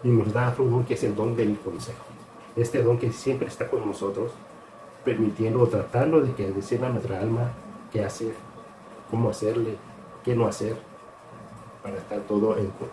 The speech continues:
en camino del amigo. El otro don es el don de la fortaleza.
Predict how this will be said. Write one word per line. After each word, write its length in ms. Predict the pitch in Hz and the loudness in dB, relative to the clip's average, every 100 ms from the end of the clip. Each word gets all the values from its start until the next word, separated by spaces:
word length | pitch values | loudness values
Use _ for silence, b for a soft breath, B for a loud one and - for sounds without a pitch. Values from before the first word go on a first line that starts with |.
| - - - 101 | -12 -16 -12 -8
en 60 | 95 | -2
camino 300 | 95 101 101 | 2 2 4
del 160 | 95 | 2
amigo. 220 | 90 90 85 - - - - - - - - - - | 0 -6 -10 -12 -16 -16 -16 -16 -16 -16 -16 -18 -2
El 120 | 123 | 2
otro 200 | 120 156 | 4 4
don 200 | 135 135 143 | 4 4 2
es 100 | 127 | 0
el 160 | 113 | 2
don 220 | 110 - - - - 117 | 4 2 0 -12 -10 2
de 100 | 123 | 4
la 120 | 131 | 4
fortaleza. 580 | 135 127 131 135 - | -2 -2 -2 -2 -6